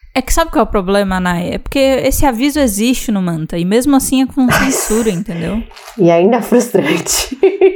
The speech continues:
Speaker 1: É, tipo assim, não é como se o Manta não avisasse que as séries são, tem conteúdo. Ele avisa, o problema é que ele avisa e censura mesmo assim, esse é o problema dele, entendeu? É, a única crítica
Speaker 2: Tá.
Speaker 1: que eu tenho à plataforma do Manta, das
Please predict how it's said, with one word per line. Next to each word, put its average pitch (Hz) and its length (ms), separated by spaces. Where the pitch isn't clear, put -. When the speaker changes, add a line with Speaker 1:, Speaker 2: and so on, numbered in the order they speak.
Speaker 1:
É, 285 340
tipo 523 180
assim, 294 220
não 269 200
é 311 100
como 311 300
se 294 180
o 269 60
Manta 254 340
não 247 180
avisasse 208 680
que - 140
as 185 100
séries 175 380
são, 175 580
tem 208 180
conteúdo. 185 880
Ele 302 340
avisa, 254 500
o - 20
problema 247 360
é - 20
que 320 100
ele 311 100
avisa 269 400
e 330 40
censura 311 500
mesmo 285 220
assim, 226 360
esse 185 160
é 214 40
o - 20
problema 202 400
dele, - 260
entendeu? 180 400
É, 240 100
a 185 240
única 302 320
crítica 247 400
Speaker 2:
Tá. 131 60
Speaker 1:
que 247 60
eu 240 60
tenho 233 200
à 233 40
plataforma 220 560
do 202 80
Manta, 214 380
das 180 380